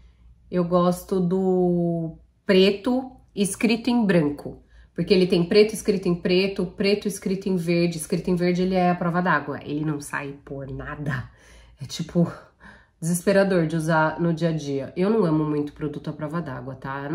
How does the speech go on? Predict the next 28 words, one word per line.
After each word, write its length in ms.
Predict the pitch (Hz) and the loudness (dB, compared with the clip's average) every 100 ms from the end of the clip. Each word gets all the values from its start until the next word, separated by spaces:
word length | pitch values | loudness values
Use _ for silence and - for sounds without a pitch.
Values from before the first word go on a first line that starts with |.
| 214 | -2
A 80 | 208 | 0
menos 260 | 254 262 269 | 0 -2 -4
que 100 | 208 | -6
você, 300 | 196 208 196 | -6 -2 0
né, 360 | 175 170 - - | 0 -2 -6 -6
tá 140 | 170 | -2
indo 420 | 165 202 208 185 - _ _ _ _ _ _ _ | 0 2 0 -2 -8 _ _ _ _ _ _ _
pra 140 | 175 | 2
uma 100 | 175 | 2
ocasião 400 | 175 185 165 180 | 2 0 2 0
que 140 | 175 - | 0 -4
pede. 480 | - 127 135 143 | -6 -10 -10 -8
Mas 180 | 143 156 | -4 -2
no 100 | 175 | 0
dia 140 | 180 180 | 0 -2
a 40 | |
dia 160 | 170 175 | 0 0
eu 40 | |
não 100 | 190 | 0
gosto. 480 | 165 131 131 - - _ _ _ _ _ - | -2 -4 -8 -18 -20 _ _ _ _ _ -4
Eu 100 | 151 | 0
acho 180 | 156 156 | 0 0
que 80 | 165 | -6
dificulta 520 | 160 - 160 170 175 | -6 -8 -8 -4 -4
demais 720 | 156 190 170 147 156 185 185 | 0 0 2 2 2 0 -2
pra 140 | - | -12
tirar. 680 | - - 147 139 175 - _ _ _ _ _ _ _ _ _ _ | -10 -6 -2 -2 -4 -6 _ _ _ _ _ _ _ _ _ _
E, 880 | - 156 160 160 156 156 151 147 147 | -6 -2 0 0 0 0 -2 -4 -4